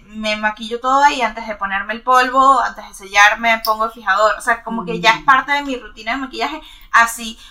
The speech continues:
Speaker 1: obviamente, si solo me puse que si un correctorcito, una vaina y salí rapidísimo, no me puse el fijador, pero si me maquillo, si sea por, por, para el trabajo y cosas así, sí, sí me pongo fijador de maquillaje siempre, así que
Speaker 2: No.
Speaker 1: bueno. O sea, y no es porque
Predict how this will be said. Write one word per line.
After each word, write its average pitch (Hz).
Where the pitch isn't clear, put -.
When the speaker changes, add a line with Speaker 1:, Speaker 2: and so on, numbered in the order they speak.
Speaker 1:
obviamente, 233
si 220
solo 220
me 294
puse 247
que 330
si 294
un 240
correctorcito, 262
una 220
vaina 226
y -
salí 180
rapidísimo, 277
no 214
me 190
puse 220
el 240
fijador, 180
pero 269
si 269
me 269
maquillo, 269
si 339
sea 330
por, -
por, -
para 226
el 214
trabajo 240
y 240
cosas 233
así, 294
sí, 190
sí 190
me 180
pongo 202
fijador 185
de 180
maquillaje 175
siempre, 175
así -
que 190
Speaker 2:
No. 160
Speaker 1:
bueno. 170
O 254
sea, 320
y 302
no 311
es 320
porque 392